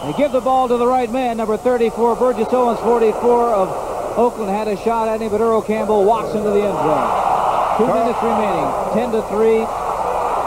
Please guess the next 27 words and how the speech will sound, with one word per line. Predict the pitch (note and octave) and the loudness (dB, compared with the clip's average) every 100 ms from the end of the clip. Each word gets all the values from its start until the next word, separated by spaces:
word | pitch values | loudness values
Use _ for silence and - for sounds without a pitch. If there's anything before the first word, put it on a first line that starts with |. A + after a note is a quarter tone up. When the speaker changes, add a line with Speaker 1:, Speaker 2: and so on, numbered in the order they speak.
| - - - | -2 -2 0
Speaker 1:
Houston | G#3+ G#3 G#3+ | 0 0 0
leading. | G#3 F#3 C#3+ - - - - - - - - - - - - - | 0 -2 -2 -2 -4 -4 -4 -6 -6 -6 -6 -8 -10 -10 -8 -4
Speaker 2:
Carl | E3+ F3 D#3 | -2 0 0
Mock | F3+ F3 D#3 | 0 0 -2
is | D#3 - | -2 -2
the | D3+ C#3 C#3 - | -2 -2 -4 -4
offensive | D3 E3+ F3 F3 - D3 - | 0 0 0 -2 -2 -2 -2
center | F#3+ E3+ D3 | -2 0 -2
for | B2+ | -2
the | C3 | -4
Houston | B2+ E3 D3+ C#3+ | 0 0 0 -2
Oilers. | C#3 C3+ A2+ A2 - - - - - - - - | 0 0 0 -2 -6 -6 -6 -6 -6 -6 -6 -2
David | B2 E3 D3 A2+ | 0 0 0 -2
Carter | A#2 E3+ E3+ D3+ | -2 -2 -2 -2
was | C#3 A#2+ - | -2 -4 -6
scheduled | D#3 D3+ D3 C3+ A#2+ | -4 -4 -2 -2 -2
to | A2 | -2
start. | D3 D3 C#3+ | -2 -2 -2
They'll | B2 | 0
go | B2+ D#3 | 2 2
from | B2+ | 0
the | A#2+ | -4
shotgun | D3+ D3+ - C3+ | -2 -2 -2 -2
here | B2 B2 | 0 -2
at | G#2+ | 0
third | C#3+ C#3+ C3+ | 0 2 0
and | A#2+ | -2